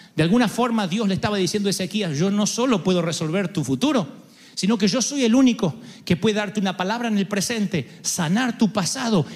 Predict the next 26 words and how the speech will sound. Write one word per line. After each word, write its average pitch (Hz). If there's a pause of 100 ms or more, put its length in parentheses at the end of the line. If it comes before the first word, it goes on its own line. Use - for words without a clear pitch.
y -
bendecir 180
tu -
futuro. 147 (240)
Yo 226
puedo 240
ser 226
el 214
único 233
que 226
entra 214
en 208
el 202
pretérito, 226 (280)
en 175
el 202
presente 226 (200)
y 180
en 196
el 202
futuro. 196
Reciben 285
esta 294
palabra, 277
dígame 262
amén. 254